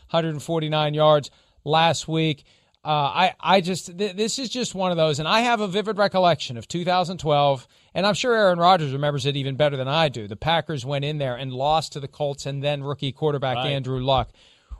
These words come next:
Speaker 1: Rodgers knows they don't have much room for error here, that they're in the driver's seat for the number one seed. There's gonna be fans in the stands, and they're gonna have some external energy to get the lawnmower engine started. They have a hard time at home with no one there.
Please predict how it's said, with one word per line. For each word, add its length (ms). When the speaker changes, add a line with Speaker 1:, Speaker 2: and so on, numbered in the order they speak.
Speaker 1:
Rodgers 480
knows 360
they 100
don't 300
have 180
much 240
room 260
for 200
error 420
here, 380
that 160
they're 160
in 80
the 40
driver's 440
seat 200
for 60
the 80
number 220
one 280
seed. 360
There's 100
gonna 140
be 100
fans 500
in 80
the 80
stands, 600
and 80
they're 40
gonna 140
have 220
some 180
external 640
energy 600
to 100
get 300
the 80
lawnmower 640
engine 400
started. 560
They 80
have 140
a 80
hard 260
time 260
at 100
home 360
with 200
no 180
one 280
there. 340